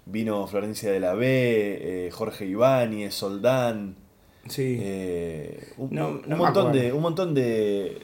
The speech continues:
Speaker 1: de famosos porque la verdad no tenía mucho rumbo el programa y empezaron a pegar como manotazos de ahogados y pasaron
Speaker 2: Sí.
Speaker 1: de los juegos a que vengan famosos y hagan alguna cosa.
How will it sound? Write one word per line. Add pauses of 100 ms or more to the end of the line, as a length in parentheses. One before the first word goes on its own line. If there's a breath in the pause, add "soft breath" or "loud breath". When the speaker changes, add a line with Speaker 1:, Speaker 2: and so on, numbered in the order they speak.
(120)
Speaker 1:
de
famosos
porque (220 loud breath)
la
verdad
no
tenía
mucho
rumbo
el
programa (680 soft breath)
y
empezaron
a
pegar
como
manotazos
de
ahogados
y
pasaron
Speaker 2:
Sí.
Speaker 1:
de
los
juegos
a
que
vengan
famosos
y
hagan
alguna
cosa.